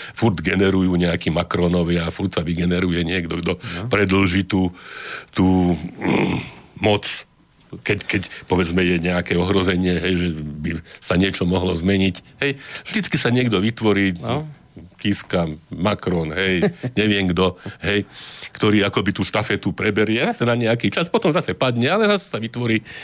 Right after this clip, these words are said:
Speaker 1: niekto nový, kto poniesie tú štafetu reprezentujúcu záujmy
Speaker 2: Hej.
Speaker 1: tej, tej,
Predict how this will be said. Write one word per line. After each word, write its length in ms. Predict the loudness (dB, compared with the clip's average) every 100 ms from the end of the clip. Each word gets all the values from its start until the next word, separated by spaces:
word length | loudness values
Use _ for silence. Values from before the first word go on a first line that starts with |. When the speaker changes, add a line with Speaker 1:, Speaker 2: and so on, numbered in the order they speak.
| -2
Speaker 1:
niekto 360 | 2 2 4 4
nový, 240 | 4 2
kto 300 | 0 2 0 0 -20 -16 0
poniesie 400 | 2 2 2 0
tú 120 | 0
štafetu 560 | -2 0 0 2 2 0 -4 -4
reprezentujúcu 840 | -2 0 0 0 0 0 0 -2
záujmy 640 | -2 0 2 2 4 2 -2 -8
Speaker 2:
Hej. 240 | -10 -8 -8 -10 -2
Speaker 1:
tej, 180 | 0 2 0
tej, 240 | 0